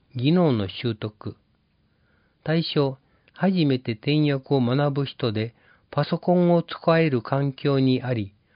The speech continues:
講習会終了後、転訳ボランティアとして活動いただける人。定員十人程度、先着順、参加無料。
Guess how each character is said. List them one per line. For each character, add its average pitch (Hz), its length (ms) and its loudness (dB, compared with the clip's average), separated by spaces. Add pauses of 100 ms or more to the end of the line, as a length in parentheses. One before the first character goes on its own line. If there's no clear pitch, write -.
(180)
講 160 200 2
習 175 240 0
会 117 260 0
終 135 320 -2
了 135 240 2
後、 127 260 -2 (380)
転 175 260 4
訳 165 240 0
ボ 135 180 -2
ラ 165 160 4
ン 143 100 -2
テ - 180 -6
ィ 117 40 0
ア 113 40 -4
と 110 160 -6
し - 120 -12
て 127 140 -2
活 120 340 -6
動 147 240 2
い 135 60 -8
た 135 140 0
だ 131 100 0
け 135 160 -2
る 156 140 -2
人。 - 400 -12 (1200)
定 160 160 2
員 156 460 2 (220)
十 156 240 2
人 165 320 2
程 135 220 0
度、 101 220 -6 (440)
先 143 200 0
着 139 320 -4
順、 127 340 -2 (340)
参 147 180 -2
加 139 200 -2 (100)
無 131 120 -2
料。 101 280 -2